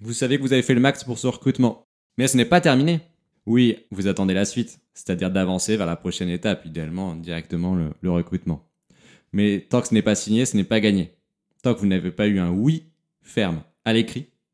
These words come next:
un oui à l'oral ne vaut jamais rien, sachez-le. Donc il vous faut une trace écrite. Tant que vous n'avez pas eu un oui ferme à l'écrit,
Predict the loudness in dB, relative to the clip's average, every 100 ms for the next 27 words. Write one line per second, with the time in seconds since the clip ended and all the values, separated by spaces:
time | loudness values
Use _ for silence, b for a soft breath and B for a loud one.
0 | _ -6 -2 0 0 0 -2 -2 -4 -8
1 | -10 -4 -2 0 -2 -6 -10 _ -6 -6
2 | -4 -4 -4 _ -12 -12 -10 -12 -10 -4
3 | -2 -2 _ -10 -6 -6 -8 -10 -8 -8
4 | -10 b b b 0 0 2 0 2 2
5 | 2 2 2 -2 -4 -4 -4 -4 -4 -4
6 | 0 -2 -4 -10 -10